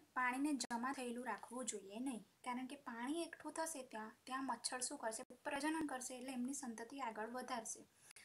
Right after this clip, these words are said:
કુલર, ટાયરો, ટાયરો તેમજ ફૂલદાની વગેરેમાં ક્યાંય પણ પાણીને એકત્રિત થવા ન દો. એટલે કે આપણી આસપાસના સ્થાનોને સ્વચ્છ તેમજ શુષ્ક રાખીને આ મચ્છરોને પેદા થતા રોકી શકીએ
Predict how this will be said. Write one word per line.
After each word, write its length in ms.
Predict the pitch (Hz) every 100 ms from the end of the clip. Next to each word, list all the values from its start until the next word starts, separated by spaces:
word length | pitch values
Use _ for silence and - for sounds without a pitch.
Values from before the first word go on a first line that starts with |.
| - -
કુલર, 380 | - 269 254 254
ટાયરો, 680 | 247 240 226 233 233 - 233 - _
ટાયરો 500 | 262 233 233 240 240 - - - -
તેમજ 200 | 277 -
ફૂલદાની 540 | - 285 285 247 233
વગેરેમાં 680 | 240 233 226 277 254 233 240 - - _ _ _
ક્યાંય 260 | - 262 285
પણ 260 | 294 277 277
પાણીને 420 | 247 226 226 247
એકત્રિત 420 | 226 233 269 -
થવા 320 | - 202 208 240 - _ -
ન 160 | 226 202
દો. 200 | - - _ -
એટલે 220 | 269 339
કે 100 | 339
આપણી 500 | 330 240 233 285 302
આસપાસના 680 | - 262 285 - 254 247 262
સ્થાનોને 640 | 262 - 220 214 226 240
સ્વચ્છ 500 | 240 - 254 285 -
તેમજ 640 | 277 277 - 233 240 240 233
શુષ્ક 380 | - 277 - 294
રાખીને 580 | 269 214 - 240 226 226 - - -
આ 40 | - 220
મચ્છરોને 540 | - 233 214 202 262 - - _ _ _ _ _
પેદા 260 | 269 262 320
થતા 320 | 277 254 247
રોકી 340 | 220 214 254
શકીએ 460 | 254 214 - 202